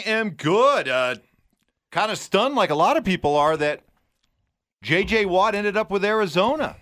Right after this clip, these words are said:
Nobody, and I mean nobody, had Arizona on the list of, what, you know, the five, six, seven teams that he might land.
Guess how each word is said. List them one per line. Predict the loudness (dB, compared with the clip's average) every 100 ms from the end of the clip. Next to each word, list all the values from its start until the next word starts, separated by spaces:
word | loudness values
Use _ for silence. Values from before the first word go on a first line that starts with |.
| _ _ -8
Nobody, | 0 0 2 0 -2 -8
and | -6
I | -4
mean | -2
nobody, | 0 -2 -2 -4 -4
had | -6 -4
Arizona | -4 -4 -4 -4 -4 -8 -16 _ _ _ _ _
on | -4 -2
the | -2
list | -2 -4 -4
of, | -2 -2 -4 -12 _ _ -8
what, | -8 -8
you | -6 -4
know, | -4
the | -6
five, | -6 -4 -4
six, | -6 -10 -6
seven | -4 -2 -4
teams | -4 -2 -2 -2
that | -2
he | -2
might | -2 -4
land. | -8 -10 -12